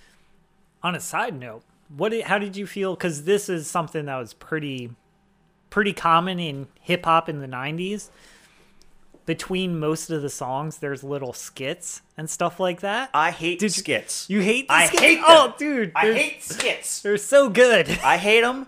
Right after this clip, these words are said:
Speaker 2: I forgot that skits were even a thing.
Speaker 1: 'Cause, 'cause that's the part that, that's one of those, it really, you get the feel. Okay, so my favorite one in there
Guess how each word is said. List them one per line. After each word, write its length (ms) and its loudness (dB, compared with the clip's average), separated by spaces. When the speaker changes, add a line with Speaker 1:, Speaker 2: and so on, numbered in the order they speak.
Speaker 2:
I 140 4
forgot 460 0
that 120 -10
skits 340 -6
were 140 -8
even 200 -8
a 60 -6
thing. 480 0
Speaker 1:
'Cause, 140 -20
'cause 260 -6
that's 380 0
the 120 0
part 420 2
that, 260 -2
that's 300 2
one 160 0
of 80 -2
those, 300 0
it 140 -4
really, 680 -4
you 180 -10
get 220 -4
the 40 -18
feel. 300 -4
Okay, 260 -2
so 460 -2
my 180 -4
favorite 440 0
one 180 -2
in 160 -10
there 320 -10